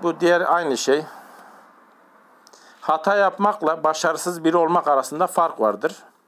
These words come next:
Hayatta çok az şey en az bir kere de hatasız yapılabilir. Yani bir şey öğrenirken, çocuk nasıl yürürken, bisiklet sürerken, okuma yazmayı öğrenirken ilk defa her başlar başlamaz mı süper oluyor? Yok, hata yapacağız. Borsada da para kaybedeceğiz.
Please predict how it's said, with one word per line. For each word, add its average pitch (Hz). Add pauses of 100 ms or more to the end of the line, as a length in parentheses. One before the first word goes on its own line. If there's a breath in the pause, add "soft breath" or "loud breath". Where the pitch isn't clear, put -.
(320 soft breath)
Hayatta 160
çok -
az 160
şey 156
en 139
az 131
bir 135
kere 120
de 127
hatasız 113
yapılabilir. 110 (380 soft breath)
Yani 180
bir 170
şey 196
öğrenirken, 185
çocuk 160
nasıl 165
yürürken, 151
bisiklet 151
sürerken, 147 (580 loud breath)
okuma 156
yazmayı 147
öğrenirken 147 (280)
ilk 185
defa 170
her 180
başlar 175
başlamaz 220
mı 170
süper -
oluyor? 135
Yok, 214
hata 202
yapacağız. 196
Borsada 202
da 190
para 180
kaybedeceğiz. 170